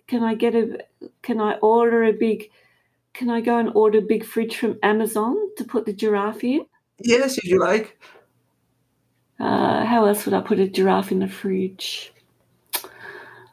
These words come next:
Speaker 1: Um, no, I'm not very good at these creative, uh,
Speaker 2: <laughs>
Speaker 1: creative questions.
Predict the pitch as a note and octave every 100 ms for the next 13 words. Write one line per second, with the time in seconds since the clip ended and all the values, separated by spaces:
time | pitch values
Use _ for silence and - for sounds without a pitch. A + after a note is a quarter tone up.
0 | - G3+ G#3+ G#3 G#3 G3+ G#3 G#3 - _
1 | _ _ _ _ _ _ _ _ _ _
2 | _ - - _ _ _ _ _ _ _
3 | F3 G3 F#3+ - - - - - - B3
4 | B3 A#3+ - A3+ G#3 G3+ F#3+ - - F#3+
5 | F#3+ F#3 - - _ _ _ _ _ -
6 | - - G3+ F#3+ F#3+ - - G#3+ G3+ G3
7 | - G#3 G#3 - A3+ A3+ A3+